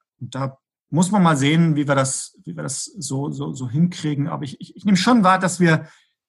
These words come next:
in den zehn Jahren jetzt, wo ich dabei bin, äh,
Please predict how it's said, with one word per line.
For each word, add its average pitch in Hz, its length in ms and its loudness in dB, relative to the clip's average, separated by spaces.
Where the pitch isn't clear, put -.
in 175 160 4
den 180 220 6
zehn 196 260 4
Jahren 180 280 6
jetzt, 180 300 0
wo 190 120 -2
ich - 320 -12
dabei 160 640 -2
bin, 160 460 2
äh, 135 400 2